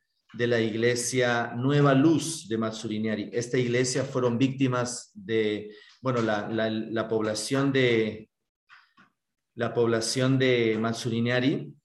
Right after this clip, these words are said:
la comunidad nativa de Matsuriniari, fueron atacadas por Sendero Luminoso, por este grupo terrorista, en cuatro oportunidades, en cuatro oportunidades, y, y ellos prácticamente destruyeron todo, todo Matsuriniari.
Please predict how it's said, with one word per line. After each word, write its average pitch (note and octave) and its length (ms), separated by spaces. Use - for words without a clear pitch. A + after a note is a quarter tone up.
la G#2+ 140
comunidad A2 400
nativa B2 360
de B2 40
Matsuriniari, A#2 520
fueron B2+ 280
atacadas B2+ 800
por A2 180
Sendero A2+ 440
Luminoso, B2 800
por G#2+ 140
este G#2+ 260
grupo A#2+ 340
terrorista, A#2+ 760
en A#2 260
cuatro C#3+ 420
oportunidades, B2 1000
en A2+ 180
cuatro C3+ 300
oportunidades, B2 960
y, A2+ 760
y A#2+ 160
ellos C#3 320
prácticamente C3 720
destruyeron A#2+ 880
todo, A2+ 560
todo A2+ 240
Matsuriniari. G#2 920